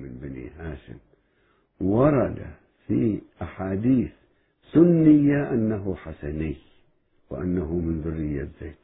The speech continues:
ممكن، ممكن أن يكون ذلك، لكن ليس من أبناء الإمام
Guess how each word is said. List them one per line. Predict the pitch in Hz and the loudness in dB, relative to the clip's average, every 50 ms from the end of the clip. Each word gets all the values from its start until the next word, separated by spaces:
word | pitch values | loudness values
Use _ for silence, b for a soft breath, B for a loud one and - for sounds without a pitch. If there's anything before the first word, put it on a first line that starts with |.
| _ - - - | _ -20 -18 -18
ممكن، | - - - - 82 - - _ _ _ _ _ _ _ _ _ _ _ _ _ - - | -18 -12 -10 -10 -10 -10 -12 _ _ _ _ _ _ _ _ _ _ _ _ _ -14 -10
ممكن | - 73 85 - - 101 92 | -8 -8 -6 -4 -4 -4 -2
أن | - 73 78 | -2 -4 -6
يكون | 76 73 80 - - 85 78 73 69 69 | -6 -8 -10 -10 -10 -10 -8 -8 -10 -10
ذلك، | 73 67 67 69 73 - - | -12 -12 -12 -14 -16 -18 -18
لكن | 73 71 73 - 65 | -18 -18 -18 -16 -14
ليس | 69 - 90 101 - - | -12 -10 -8 -8 -6 -4
من | 131 127 127 131 | -2 -2 -2 -2
أبناء | - 92 92 95 95 87 76 60 | -2 -4 -4 -2 -4 -4 -6 -8
الإمام | 65 62 50 58 71 80 85 82 76 | -10 -12 -10 -10 -10 -10 -10 -10 -12